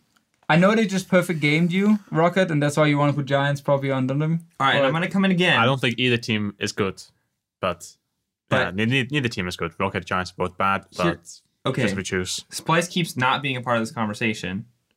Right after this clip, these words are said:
Speaker 2: and I understand Splice, and I understand they have Odoamne, and they've got Kabe, and they got, you know, these guys
Speaker 1: You're
Speaker 2: who,
Speaker 1: right, you're
Speaker 2: who
Speaker 1: right.
Speaker 2: can be really good. And God, I feel like the ultimate Splice hater right now, but, like, I just wanna know why they're not a part of this discussion and why they're above these other two teams in terms of who's
Speaker 1: That's
Speaker 2: going to
Speaker 1: fair.
Speaker 2: take this spot.
Speaker 1: That's fair.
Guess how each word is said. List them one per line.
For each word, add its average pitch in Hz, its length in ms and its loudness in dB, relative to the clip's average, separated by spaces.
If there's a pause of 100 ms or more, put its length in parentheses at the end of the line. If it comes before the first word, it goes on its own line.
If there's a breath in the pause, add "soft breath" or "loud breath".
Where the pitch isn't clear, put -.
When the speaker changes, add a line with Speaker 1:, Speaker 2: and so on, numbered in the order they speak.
(140)
Speaker 2:
and 113 100 0
I 113 40 2
understand 151 340 -2
Splice, 139 460 -4
and 110 120 -4
I 113 40 2
understand 117 220 -2
they 113 40 -2
have 110 120 -8
Odoamne, 104 580 -6
and 98 160 -6
they've 98 60 -8
got - 200 -18
Kabe, - 340 -6 (100)
and 98 80 0
they 95 40 -2
got, - 240 -6
you 113 60 -8
know, 107 80 -2
these 104 140 -4
guys 104 180 0
Speaker 1:
You're 208 140 4
Speaker 2:
who, 220 40 4
Speaker 1:
right, 214 200 -2 (100)
you're 190 160 0
Speaker 2:
who 185 60 4
Speaker 1:
right. 170 100 4
Speaker 2:
can 131 80 0
be 135 80 -2
really 123 220 -2
good. 131 420 0 (760)
And 113 120 0
God, 123 160 2
I 104 40 2
feel 139 160 -6
like 123 100 -2
the 92 100 -6
ultimate 117 320 -2
Splice 151 300 -4
hater 90 200 -8
right 92 160 -4
now, 92 160 -4
but, 95 140 -4
like, 101 260 -4
I 127 120 2
just 156 100 -6
wanna 139 160 -4
know 117 100 -2
why 110 220 0
they're 104 160 -2
not 101 320 0
a - 20 -4
part 104 220 -2
of 95 80 -4
this - 100 -16
discussion 101 400 -6
and 98 140 -4
why 98 160 0
they're 101 160 0
above 107 560 0
these 104 160 -6
other 101 160 -4
two 98 160 -6
teams 101 320 -2
in 95 80 -2
terms 95 240 -2
of 95 120 -2
who's 117 120 0
Speaker 1:
That's 151 160 4
Speaker 2:
going 110 120 0
to 104 80 0
Speaker 1:
fair. 135 120 2
Speaker 2:
take 101 100 -4
this 104 160 -8
spot. 127 220 -2
Speaker 1:
That's 143 200 0
fair. 131 280 -6